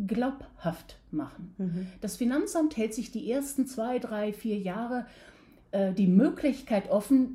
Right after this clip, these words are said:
Speaker 1: noch Korrekturen vorzunehmen, wenn ich immer nur Verluste habe. Und dann kommt irgendwann die Frage, „Mädchen, was ist jetzt?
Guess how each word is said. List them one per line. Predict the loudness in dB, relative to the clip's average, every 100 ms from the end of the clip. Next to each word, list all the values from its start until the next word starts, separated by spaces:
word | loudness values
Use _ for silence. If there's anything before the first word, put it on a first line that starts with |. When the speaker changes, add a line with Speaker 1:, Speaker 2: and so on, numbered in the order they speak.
| 4
Speaker 1:
noch | 2 0 2
Korrekturen | 4 4 0 -2 2 4 6 4
vorzunehmen, | 0 -4 0 0 2 2
wenn | 0
ich | -4 0 6
immer | 8 8
nur | 6 4
Verluste | -2 -2 -2 -4 -10 -10
habe. | -10 -14 -18 -20 _ _ -20 -20 -20 -16 -12 -4
Und | 2
dann | 4 4
kommt | 2 2
irgendwann | 4 4 2
die | -2
Frage, | -4 -2 0
„Mädchen, | 0 -2 -8 -12 _ -20 _
was | -2 0
ist | 0 -2
jetzt? | -6 -8 -18